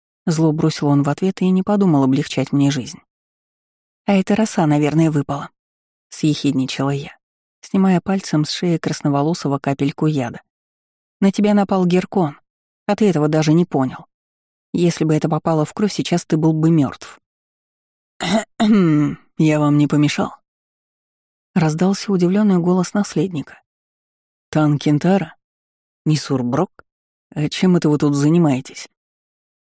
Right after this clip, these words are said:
Заметив, как удивлённо расширились аквамариновые глаза Рингара, а губы прошептали: «Проклятие, чего этому придурку не спится?»,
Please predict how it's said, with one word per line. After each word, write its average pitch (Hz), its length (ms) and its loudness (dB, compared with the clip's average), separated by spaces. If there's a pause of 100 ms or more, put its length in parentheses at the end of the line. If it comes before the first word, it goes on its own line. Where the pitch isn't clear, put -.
(340)
Заметив, 208 480 0
как - 180 -4
удивлённо 185 460 0
расширились 165 640 -2
аквамариновые 156 680 0
глаза 156 380 0
Рингара, 170 640 0
а 175 40 -4
губы 196 300 -4
прошептали: 165 600 -6 (100)
«Проклятие, 170 800 -6
чего - 240 -8
этому 160 260 -2
придурку 156 480 -2
не 139 140 2
спится?», - 420 -8